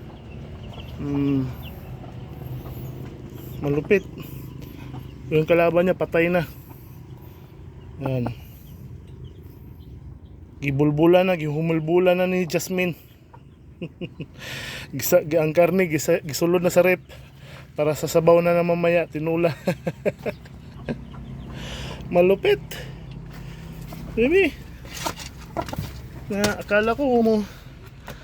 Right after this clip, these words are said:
sabaw ka na rin mamaya. Ayan, kaso nabulag siya, oh. Na,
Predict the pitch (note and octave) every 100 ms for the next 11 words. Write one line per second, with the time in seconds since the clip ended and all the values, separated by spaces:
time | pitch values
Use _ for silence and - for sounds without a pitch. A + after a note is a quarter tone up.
0 | - - - F3+ A3 A3+ A#3+ A#3+ B3 A#3
1 | C4+ C4 - - - - - - - -
2 | - - - - - - - - - -
3 | - - - - E3+ D#3+ D#3 D#3+ D#3 F#3+
4 | D#3+ D3+ D#3+ E3 D#3 - G3+ F#3 F#3 G3+
5 | - - - - - - - - - -
6 | - - - - - C#3 C#3 C#3+ C#3+